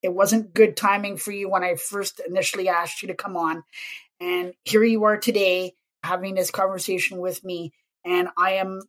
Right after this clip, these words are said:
so overwhelmed with joy to have you on here today. I call you a genuine individual, but you are a super dynamo for me. You are absolutely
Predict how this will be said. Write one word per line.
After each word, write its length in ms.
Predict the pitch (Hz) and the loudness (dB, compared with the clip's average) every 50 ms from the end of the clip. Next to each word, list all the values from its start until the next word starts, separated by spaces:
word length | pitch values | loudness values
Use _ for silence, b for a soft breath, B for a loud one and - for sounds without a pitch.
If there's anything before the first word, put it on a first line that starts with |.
| _ _ _ | _ _ _
so 460 | - - - - 233 254 269 269 254 247 | -6 -2 8 10 10 12 12 8 8 6
overwhelmed 640 | 247 233 226 214 220 202 202 208 202 214 214 185 190 | 6 6 6 4 0 2 2 2 2 2 0 -6 -12
with 140 | 196 180 | -14 -10
joy 400 | 160 147 185 190 190 190 190 185 | -10 -10 -8 -4 -2 -2 -2 -2
to 80 | 180 185 | -4 -10
have 300 | 170 - 180 185 180 180 | -10 -6 -6 -6 -6 -6
you 160 | 185 180 175 - _ - | -10 -14 -14 -16 _ -18
on 220 | 147 151 165 175 | -14 -14 -12 -12
here 220 | 175 185 196 196 | -10 -8 -8 -8
today. 440 | 202 - 226 208 208 220 247 262 262 B B B B B B B - | -2 0 0 2 6 6 6 6 4 B B B B B B B -8
I 100 | - 165 | -6 -4
call 300 | - - - 208 208 214 | -4 0 2 4 4 4
you 300 | 208 208 214 220 220 240 - | 4 4 4 2 0 0 -2
a 380 | 185 180 180 180 180 180 180 - _ _ _ _ _ _ _ _ _ _ _ _ _ 170 | -2 -2 -2 -2 -2 -2 -4 -8 _ _ _ _ _ _ _ _ _ _ _ _ _ -6
genuine 840 | 165 151 208 220 214 214 240 240 226 220 220 226 220 220 220 214 214 - _ _ _ _ _ _ _ _ _ _ _ - | 0 4 6 8 8 8 8 6 6 4 0 0 0 0 -2 -4 -6 -10 _ _ _ _ _ _ _ _ _ _ _ -6
individual, 680 | 202 202 202 202 180 185 208 196 - 214 226 226 220 214 | -4 -2 -2 0 0 0 -2 -2 0 2 4 4 4 4
but 240 | 190 196 185 - - - | 4 2 2 2 -2 0
you 260 | 185 202 226 240 - | 6 6 6 6 6
are 380 | 202 196 196 196 196 202 214 - _ _ _ _ _ | 4 2 2 0 -2 -8 -12 -14 _ _ _ _ _
a 100 | - 170 | -10 -4
super 840 | 151 - - - - - 262 262 254 254 247 240 233 233 233 226 - _ _ _ _ 170 165 | -4 -2 -2 -2 4 8 8 8 8 8 6 6 6 6 4 2 -4 _ _ _ _ -8 2
dynamo 720 | 143 220 190 196 208 190 190 185 175 160 151 147 147 135 - _ | 4 6 6 6 4 2 -2 -4 -4 -6 -6 -6 -10 -12 -16 _
for 180 | - - 190 175 | -12 -10 -10 -10
me. 220 | 175 170 165 160 156 | -8 -8 -8 -8 -8
You 320 | 156 175 190 190 196 202 | -10 -6 -6 -4 -4 0
are 280 | - 190 185 185 180 - | 0 2 0 0 0 2
absolutely 880 | - 196 202 190 - - 220 208 202 214 208 214 202 196 196 185 180 - | 2 2 2 2 0 0 0 0 0 -2 -6 -8 -8 -8 -10 -12 -14 -12